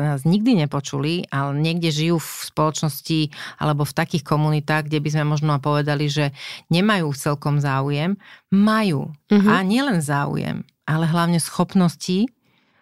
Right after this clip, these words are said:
Speaker 1: e, prin-, prinášať riešenia
Speaker 2: Mhm.
Speaker 1: alebo pozrieť sa na nejaký problém,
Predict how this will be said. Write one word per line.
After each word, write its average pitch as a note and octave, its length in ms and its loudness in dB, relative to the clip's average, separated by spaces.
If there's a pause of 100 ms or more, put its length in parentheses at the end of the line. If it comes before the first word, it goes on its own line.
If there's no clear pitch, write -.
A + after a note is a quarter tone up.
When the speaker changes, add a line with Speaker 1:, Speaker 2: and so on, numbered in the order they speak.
(160)
Speaker 1:
e, - 200 -2 (360)
prin-, G3+ 340 4
prinášať G3 500 0
riešenia D#3 680 2
Speaker 2:
Mhm. D4+ 160 -8 (120)
Speaker 1:
alebo E3 340 0
pozrieť A3+ 440 0
sa F3+ 120 0
na E3 120 0
nejaký E3 320 -2
problém, D#3+ 640 0